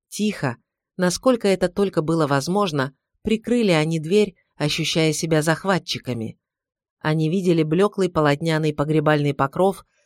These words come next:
свисавший над внутренним ящиком. Мы словно чувствовали присутствие умершего фараона, и долгом нашим было отнестись к нему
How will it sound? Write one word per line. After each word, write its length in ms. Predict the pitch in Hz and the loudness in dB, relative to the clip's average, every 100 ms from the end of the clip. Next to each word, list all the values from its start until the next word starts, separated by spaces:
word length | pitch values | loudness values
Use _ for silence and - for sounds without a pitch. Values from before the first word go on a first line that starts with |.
| _ | _
свисавший 640 | - 196 190 233 220 214 | -6 -4 0 0 0 0
над 220 | 170 147 | 2 0
внутренним 520 | 147 156 147 156 160 | 0 -2 -2 -2 -2
ящиком. 680 | 165 175 147 - 117 113 107 - _ _ _ _ _ _ - | 0 0 -2 -4 -8 -10 -12 -16 _ _ _ _ _ _ -6
Мы 180 | 170 165 | -2 -2
словно 440 | - 180 180 165 | 0 0 0 -2
чувствовали 760 | - 220 - 185 180 185 175 - _ _ | -2 -4 -4 -2 0 0 -2 -8 _ _
присутствие 760 | 190 196 - 233 - - 156 139 | 0 0 0 -4 -4 0 0 0
умершего 580 | 143 175 165 160 175 160 | 0 0 0 0 -2 -2
фараона, 640 | 160 170 175 196 147 110 85 _ _ _ _ | 0 0 0 0 -2 -4 -10 _ _ _ _
и 120 | - 180 | -6 0
долгом 460 | 165 220 160 143 | 4 4 4 2
нашим 460 | 143 127 - 127 123 _ _ | 2 0 -2 -4 -6 _ _
было 280 | 170 202 214 | -2 2 4
отнестись 560 | 151 147 151 - 185 170 | 2 0 -6 -4 -6 -6
к 80 | - | -4
нему 400 | 147 147 170 | -2 -2 -4